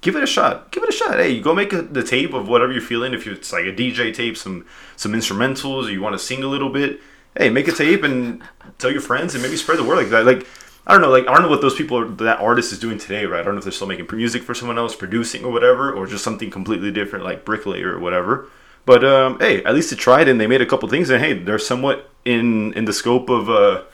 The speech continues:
you know, like, those underground music, uh, junkies that, that like, like to find those low-key artists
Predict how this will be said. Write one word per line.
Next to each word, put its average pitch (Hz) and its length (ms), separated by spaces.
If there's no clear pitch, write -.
you 117 80
know, 107 140
like, 92 240
those 98 220
underground 98 640
music, 104 360
uh, 87 260
junkies 101 440
that, 90 180
that - 320
like, 92 300
like 95 180
to 95 80
find 92 220
those - 160
low-key 95 360
artists 90 480